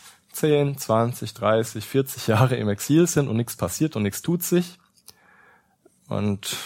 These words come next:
ja, dann weiß man, dass wohl dieser Schöpfungsbericht ein, eine priesterliche Schrift ist, von irgendwelchen Priestern verfasst.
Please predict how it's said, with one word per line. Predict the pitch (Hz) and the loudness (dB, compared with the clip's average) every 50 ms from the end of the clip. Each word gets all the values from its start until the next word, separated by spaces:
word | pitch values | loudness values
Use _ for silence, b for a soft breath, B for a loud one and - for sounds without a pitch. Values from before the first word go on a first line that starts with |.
| B B - | B B -2
ja, | 131 123 113 | 0 0 2
dann | 104 92 95 95 | 2 0 -2 0
weiß | 95 98 104 - - | 0 0 0 0 0
man, | 123 113 110 113 104 | 0 0 0 0 0
dass | 95 - - - - - _ _ _ b b b b b b b b b b - | -4 -4 -8 -12 -12 -16 _ _ _ b b b b b b b b b b -10
wohl | - 104 101 | -8 -6 -4
dieser | 101 101 98 | -4 -4 -2
Schöpfungsbericht | - 110 107 - - 113 113 113 - - - 117 110 127 135 - - - - | -2 -2 -2 -2 -2 -2 -2 -2 -2 -2 0 0 2 0 -2 -2 -6 -4 0
ein, | 95 104 113 113 110 104 101 - _ _ _ _ _ _ _ _ _ _ _ _ _ | 2 2 2 2 2 0 -4 -8 _ _ _ _ _ _ _ _ _ _ _ _ _
eine | - 104 101 101 | -6 -2 -2 -2
priesterliche | 98 - - 135 175 175 175 - 143 139 139 139 - 139 | -2 0 4 4 4 4 4 4 4 4 4 2 0 0
Schrift | 131 - - 165 180 180 - - - | 0 2 4 4 4 2 0 -2 -2
ist, | 180 175 - | -2 -2 -2
von | - - 120 117 113 113 117 - | -2 -2 0 0 0 -4 -6 -6
irgendwelchen | 135 120 117 113 107 101 - 107 | -6 -4 -2 0 0 0 -2 -4
Priestern | - - 139 151 143 - - 123 120 | -2 0 0 0 0 0 -2 -2 -2
verfasst. | - 107 101 - 113 127 170 180 - - _ | -2 -4 -2 2 4 4 4 2 -2 -12 _